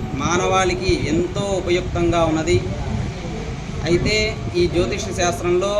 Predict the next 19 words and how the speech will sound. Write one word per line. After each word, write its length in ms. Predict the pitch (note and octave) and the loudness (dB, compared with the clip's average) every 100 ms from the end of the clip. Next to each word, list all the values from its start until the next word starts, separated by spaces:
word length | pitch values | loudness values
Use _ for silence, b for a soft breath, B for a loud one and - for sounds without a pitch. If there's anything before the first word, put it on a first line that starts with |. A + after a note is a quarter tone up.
| G#3 - | 0 -2
ఒక 60 | D#3 D#3+ | 0 4
ఐదు 120 | F3 F3 | 6 6
అంశాలుగా 520 | E3+ F#3 G#3 G3 F#3+ F#3+ F3 | 2 2 2 2 2 2 2
కూడా 220 | F3+ F#3 F3+ - A#2+ | 0 2 2 0 -2
తెలియజేయడం 500 | D#3+ E3 E3+ E3+ F3 F3 | 0 2 4 2 2 2
జరుగుతున్నది. 540 | D#3 D#3 D3 C3+ C3 A2 - - - C#3+ | 2 -2 -2 -2 -4 -4 -6 -6 -4 -4
మొట్టమొదటిది 680 | C#3+ F#3 F#3 F3+ F3 F#3+ B2+ - - - - - | -4 -2 0 0 0 -2 -2 -6 -8 -8 -6 0
సంకల్ప 420 | F3 F#3+ F#3+ F3+ E3 | 0 2 -2 0 0
బలం, 200 | F#3 G3+ G#3 - - - - - - - - | 0 0 -6 -8 -8 -8 -8 -12 -10 -8 -4
రెండవది 440 | D3+ F3 F#3 F#3 D#3+ - | 2 4 4 4 2 0
జాతక 320 | C#3+ D#3+ D#3+ E3+ | -2 0 0 -2
ఫలితం, 300 | E3 E3+ F#3+ G3 - - - - - - C#3+ | -2 -2 -2 -2 -6 -6 -6 -6 -10 -6 2
మూడవది 480 | F#3 G3 G3+ F3+ C3+ A2+ - - - | 4 4 2 2 0 -4 -8 -8 -4
ప్రారబ్ధ 460 | D3 F3 F3+ D#3 D#3+ F3+ | 0 0 0 -2 -4 0
కర్మలు, 360 | F3 F3 F#3+ G3+ - - - - G#2 A2 C#3+ | 0 2 0 -2 -6 -10 -10 -8 -8 -4 0
నాలుగవది 560 | F3 G3 G3+ G3+ F#3 E3 - | 2 2 0 0 2 0 -2
స్థాన 360 | - - D#3+ G3 F#3 | -6 -2 0 0 0
ఫలితం, 320 | F3+ F3+ G3 G3+ - - - - - - - - D#3+ | 0 0 -2 -4 -6 -8 -8 -8 -6 -8 -8 -2 2
ఐదవది 340 | F#3+ G3+ G3 | 2 0 -2